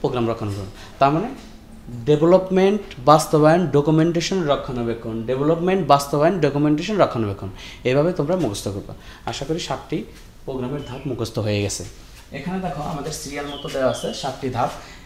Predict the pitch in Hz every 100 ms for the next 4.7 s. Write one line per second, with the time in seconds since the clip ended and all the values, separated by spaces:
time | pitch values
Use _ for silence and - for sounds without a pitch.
0 | - - 170 190 233 180 - - - -
1 | 202 202 156 127 110 101 98 - - -
2 | - - - - 208 220 - 190 175 175
3 | 156 131 - - - - 123 120 117 -
4 | - - 170 175 196 185 156